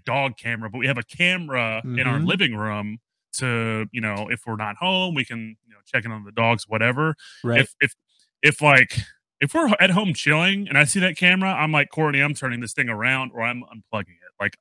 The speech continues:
Speaker 1: I, it,
Speaker 2: Mm-hmm.
Speaker 1: it just freaks me out.
Speaker 2: Yeah, no, because now with the way things are,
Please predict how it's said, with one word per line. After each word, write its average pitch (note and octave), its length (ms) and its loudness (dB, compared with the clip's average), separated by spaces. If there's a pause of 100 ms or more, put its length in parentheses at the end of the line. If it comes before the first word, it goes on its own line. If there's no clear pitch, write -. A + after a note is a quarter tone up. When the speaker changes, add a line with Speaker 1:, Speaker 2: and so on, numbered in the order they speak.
Speaker 1:
I, C3 180 2
it, C3+ 140 0 (120)
Speaker 2:
Mm-hmm. F3+ 100 2
Speaker 1:
it G3 60 8
just A3 240 4
freaks F#3+ 240 2
me C3+ 140 -2
out. F2+ 240 -8 (380)
Speaker 2:
Yeah, E3+ 240 6
no, C#3 160 4
because D3+ 480 4
now C#3+ 360 6
with C3+ 300 2
the C#3+ 80 2
way C#3 220 4
things C#3 340 2
are, C3 500 2